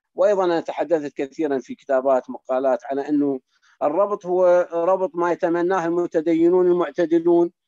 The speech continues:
وما يتمناه ال-، ال-، الفلاسفة التوفيقيون، ل-، يعني كأنها لعبة استراتيجية بين هؤلاء وهؤلاء، وكلا المتطرفين، المتطرفين،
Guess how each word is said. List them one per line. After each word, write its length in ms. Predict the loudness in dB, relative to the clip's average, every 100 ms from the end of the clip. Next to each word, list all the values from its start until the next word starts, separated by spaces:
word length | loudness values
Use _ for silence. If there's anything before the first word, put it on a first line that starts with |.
| _ -4
وما 260 | -2 0
يتمناه 760 | 0 -2 -2 -2 -2 -2 -2 -2
ال-، 520 | -4 -4 -6 -6 -6
ال-، 160 | -8 -6
الفلاسفة 720 | -8 -6 -2 0 0 -2 -8
التوفيقيون، 840 | -6 -6 -4 -6 -6 -6 -8 -12 _ _ _ -4
ل-، 400 | 0 2 0 -6 -12 _ _ -18 -14 -12 -8 -2
يعني 280 | 0 0
كأنها 720 | 0 -2 -2 -2 -2 0 -2 -4 _ _ _ -4
لعبة 280 | -2 0
استراتيجية 960 | -2 -4 -6 0 0 0 -4 -6 0 0
بين 260 | 2 2 0
هؤلاء 540 | 0 -2 0 -2 0
وهؤلاء، 560 | 0 0 0 0 -2 -4 _ _ _ -6
وكلا 320 | -4 0 0
المتطرفين، 920 | 0 -2 -2 0 -2 -2 -2 0 0 -2
المتطرفين، 840 | -4 -4 -6 -4 -6 -2 -2 -2